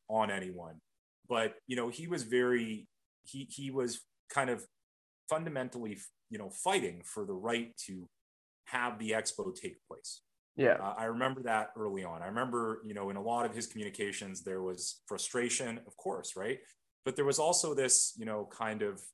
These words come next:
Speaker 1: awareness that people, people want this and it's
Speaker 2: Yeah.
Speaker 1: important. And, you know, give us a really, really good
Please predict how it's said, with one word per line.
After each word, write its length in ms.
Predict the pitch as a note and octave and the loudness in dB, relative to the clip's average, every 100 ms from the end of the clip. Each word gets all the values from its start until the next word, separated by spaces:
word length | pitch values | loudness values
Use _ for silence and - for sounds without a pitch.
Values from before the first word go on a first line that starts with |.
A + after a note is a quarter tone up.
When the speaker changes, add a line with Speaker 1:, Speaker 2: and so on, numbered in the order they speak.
| - | -8
Speaker 1:
awareness 540 | B2 D#3 G3+ B2+ - | -2 2 4 6 4
that 260 | - G#2+ - | 4 2 -2
people, 440 | E3+ E3+ E3+ D3 - | -8 0 0 0 -6
people 220 | C#3+ A#2 | -8 -4
want 320 | G#2+ G#2+ G2 | 0 0 -2
this 420 | - - - - G#2 | -8 -4 -4 -4 2
and 100 | A#2+ | 8
it's 100 | B2 | 10
Speaker 2:
Yeah. 100 | - | 8
Speaker 1:
important. 500 | - - - - - - _ _ _ _ _ _ - | 2 -6 -6 -8 -20 -20 _ _ _ _ _ _ -2
And, 540 | B2 A#2+ A#2 A2+ A2 - _ _ _ _ _ _ - | 4 6 4 2 -4 -12 _ _ _ _ _ _ 0
you 100 | C#3+ | 0
know, 160 | C#3 - | 2 4
give 160 | G#3+ | 6
us 180 | A#3 - | 6 6
a 80 | D3 | 2
really, 460 | A#2+ C3+ D#3+ C#3 A#2 | 0 -2 0 2 0
really 440 | B2 C3 A#2+ G2 A#2 | 2 2 2 0 0
good 300 | A2+ G#2 | 0 -2